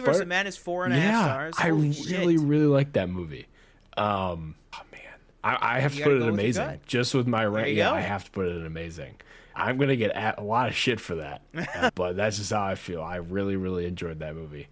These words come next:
Speaker 1: Um,
Speaker 2: If it makes you
Speaker 1: Falcon
Speaker 2: feel any
Speaker 1: Winter
Speaker 2: better, you'll
Speaker 1: Soldier.
Speaker 2: probably just get more shit for it when I post this on TikTok, so.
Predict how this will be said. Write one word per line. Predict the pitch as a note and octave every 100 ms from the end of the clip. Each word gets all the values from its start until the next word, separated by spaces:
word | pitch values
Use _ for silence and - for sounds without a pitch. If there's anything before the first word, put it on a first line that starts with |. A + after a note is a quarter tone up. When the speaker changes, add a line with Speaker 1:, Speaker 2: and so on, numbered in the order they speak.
| - - - - -
Speaker 1:
Um, | A2+ G#2+ G#2+
Speaker 2:
If | G#2
it | F3+
makes | F3+ -
you | E3+
Speaker 1:
Falcon | F#3
Speaker 2:
feel | F#3+
any | F3
Speaker 1:
Winter | E3+ E3
Speaker 2:
better, | D3+
you'll |
Speaker 1:
Soldier. | D3
Speaker 2:
probably | E3+ E3 E3 D#3 D3+ D3
just | D3+ C#3+
get | D#3 B2+
more | C#3 C3+
shit | - C3+
for | - C3+
it | B2 -
when | B2 B2+
I |
post | B2 C3+ B2
this | A2+ A2+
on | G#2
TikTok, | - B2 - - -
so. | - -